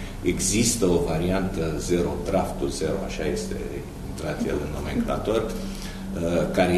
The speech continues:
este pe pagina de, uh, internet a agenției. Uh, suntem în etapa de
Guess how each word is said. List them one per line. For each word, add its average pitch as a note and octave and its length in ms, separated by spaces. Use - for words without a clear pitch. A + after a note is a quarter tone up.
este A2 140
pe F#2 140
pagina F2 340
de, D#2+ 100
uh, C2+ 520
internet F2 520
a F#2+ 140
agenției. C3 640
Uh, - 1040
suntem G#2 300
în F#2 240
etapa F#2+ 340
de F2+ 60